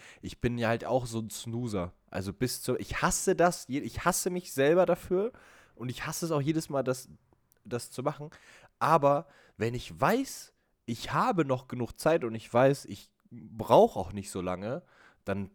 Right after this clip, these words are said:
reizt sich das bis zum Ende aus. Ich kann ja von mir aus zu Hause auch losfahren zur Arbeit.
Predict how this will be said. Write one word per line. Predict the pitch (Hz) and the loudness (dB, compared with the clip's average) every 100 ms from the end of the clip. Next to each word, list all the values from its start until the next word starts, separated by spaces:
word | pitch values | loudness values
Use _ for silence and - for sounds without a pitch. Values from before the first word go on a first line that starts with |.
| _ - | _ -10
reizt | 95 95 139 | 0 2 2
sich | - 113 | 0 -4
das | 113 104 | -2 -4
bis | 82 101 131 - - | -6 0 0 0 -4
zum | 123 110 | -4 -2
Ende | 110 107 | -2 0
aus. | 107 | 0
Ich | - | -2
kann | - 123 | -6 -2
ja | 110 | -2
von | - 107 | -4 -2
mir | 123 | 2
aus | 113 113 - - | 2 2 -8 -10
zu | - | 0
Hause | 98 98 | 0 2
auch | 92 95 | 0 2
losfahren | 110 131 - 76 | 0 0 -2 -4
zur | - 64 | -4 -4
Arbeit. | 78 87 117 | -2 0 -4